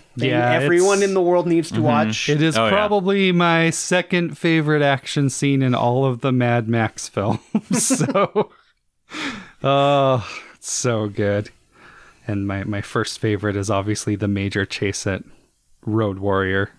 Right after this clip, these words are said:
Speaker 1: Oh,
Speaker 3: Uh,
Speaker 1: yeah.
Speaker 3: you see Road
Speaker 2: Yeah.
Speaker 3: Warrior
Speaker 1: That
Speaker 3: again. It's
Speaker 1: one
Speaker 3: been too
Speaker 1: is
Speaker 3: long.
Speaker 1: That's a hard one to ever beat, though. <laughs>
Speaker 2: Yeah.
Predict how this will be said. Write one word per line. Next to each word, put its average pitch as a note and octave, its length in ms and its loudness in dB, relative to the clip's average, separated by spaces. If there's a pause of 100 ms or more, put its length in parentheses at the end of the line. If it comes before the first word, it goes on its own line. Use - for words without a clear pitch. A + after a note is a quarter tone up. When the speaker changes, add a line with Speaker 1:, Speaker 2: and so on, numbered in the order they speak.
(260)
Speaker 1:
Oh, E3 380 2
Speaker 3:
Uh, E3 40 2
Speaker 1:
yeah. C#3+ 360 0
Speaker 3:
you F#2 180 -6
see G#2 240 -4
Road A2+ 240 0
Speaker 2:
Yeah. A2+ 80 0
Speaker 3:
Warrior A#2+ 220 2
Speaker 1:
That F3+ 240 2
Speaker 3:
again. F3+ 120 2
It's F3 40 2
Speaker 1:
one F3+ 160 2
Speaker 3:
been B2 100 0
too D#3 120 0
Speaker 1:
is A#2 60 -2
Speaker 3:
long. A#2 320 0 (540)
Speaker 1:
That's A#3 200 0
a F#3+ 80 0
hard F#3 260 2
one E3+ 160 2
to D#3 40 0
ever C#3 260 0
beat, B2 320 -6
though. A2 180 -2 (160)
<laughs> - 160 -18
Speaker 2:
Yeah. A#2 420 0